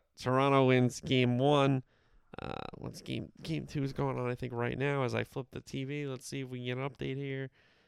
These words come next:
This is the other game. Hold on. This is this game. Can we get a score? This is called producing on the fly. I could have checked my phone, but I decided to go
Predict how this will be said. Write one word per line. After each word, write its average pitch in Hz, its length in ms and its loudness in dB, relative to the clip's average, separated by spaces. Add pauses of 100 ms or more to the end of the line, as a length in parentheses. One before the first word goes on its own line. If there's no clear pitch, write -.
(140)
This - 180 -10
is 50 200 -10 (100)
the - 440 -10 (760)
other 156 180 -2
game. 143 580 -6 (340)
Hold 123 180 -8
on. 143 460 -6
This 120 220 -10
is 120 180 -6
this 135 200 -8
game. 131 380 -6 (360)
Can 131 100 -2
we 120 80 2
get 117 140 -2
a 113 40 -6
score? 147 440 0
This 123 140 -6
is - 40 -10
called 117 460 -2 (480)
producing 127 360 -2
on 117 80 2
the 113 60 -4
fly. 143 360 2
I 127 40 0
could 123 160 -2
have 117 80 -2
checked - 240 -2
my - 100 -4
phone, 143 460 0
but 117 100 0
I 117 60 0
decided 120 400 -2
to - 80 -8
go 120 320 0